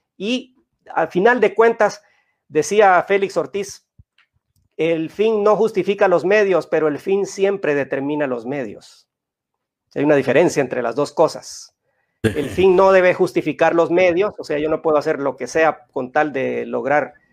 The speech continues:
Speaker 1: cualquier cosa, no, eso no, pero sí lo que, lo que yo tengo como objetivo debe determinar la forma en que yo voy a hacer las cosas, eso sí.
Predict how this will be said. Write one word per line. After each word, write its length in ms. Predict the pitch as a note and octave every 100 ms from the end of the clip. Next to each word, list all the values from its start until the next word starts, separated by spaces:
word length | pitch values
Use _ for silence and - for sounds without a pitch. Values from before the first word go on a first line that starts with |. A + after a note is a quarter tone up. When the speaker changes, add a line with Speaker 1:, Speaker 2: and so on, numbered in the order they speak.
| _ -
Speaker 1:
cualquier 400 | B2 B2+ D#3+ -
cosa, 260 | E3+ F3+
no, 280 | F#3 F3+ A#2+
eso 180 | C#3 F#3+
no, 220 | F3+ - _ _ _ E3
pero 160 | D#3+
sí 320 | D3 G3+ A#3+ A#3
lo 220 | E3+ E3
que, 540 | - D3+ C#3+ - - -
lo 180 | D3
que 120 | D3+ D#3
yo 160 | G3
tengo 340 | G#3 A#3+ A#3+ A#3+
como 240 | F#3 E3
objetivo 560 | C#3+ C#3 - A3+ B3 G3+
debe 220 | F#3 A3+
determinar 600 | G3+ - D3+ C#3+ E3 A3+
la 140 | A#3
forma 340 | - F3+ G#3+ G#3+
en 120 | F#3+
que 160 | D#3+
yo 120 | C#3 D#3
voy 200 | D#3 D#3+
a 60 |
hacer 260 | D#3 C#3 C3+
las 160 | C#3
cosas, 460 | - G3 F#3 - -
eso 180 | C3 C#3+
sí. 320 | - G3+